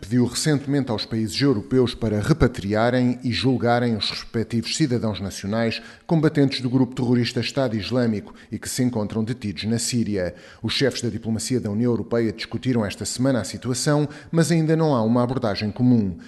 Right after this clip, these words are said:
Vários Estados-membros, como a França, Bélgica e Reino Unido, são mais afetados por este problema.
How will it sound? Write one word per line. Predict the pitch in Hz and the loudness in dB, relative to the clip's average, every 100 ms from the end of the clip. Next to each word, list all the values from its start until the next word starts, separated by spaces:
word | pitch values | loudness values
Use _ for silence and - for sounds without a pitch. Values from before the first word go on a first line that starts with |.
| - - | -20 -18
Vários | 87 127 120 104 | -2 0 0 -2
Estados-membros, | - - 117 - 107 135 139 | -8 -2 -2 0 0 0 0
como | - 101 | -4 -6
a | 92 | -6
França, | - 127 143 - 113 | -2 0 0 0 -4
Bélgica | 87 123 120 - - | 0 0 0 -4 -6
e | 98 | -8
Reino | 90 131 117 | -2 0 2
Unido, | 110 127 110 - - | 2 2 0 -8 -14
são | - 135 113 | -6 -2 0
mais | 120 135 127 | 2 2 0
afetados | 113 113 - 120 117 | -4 -4 -2 -4 -4
por | - 104 | -10 -4
este | 98 - | -4 -4
problema. | - 127 117 101 95 87 | -4 -2 0 -2 -4 -6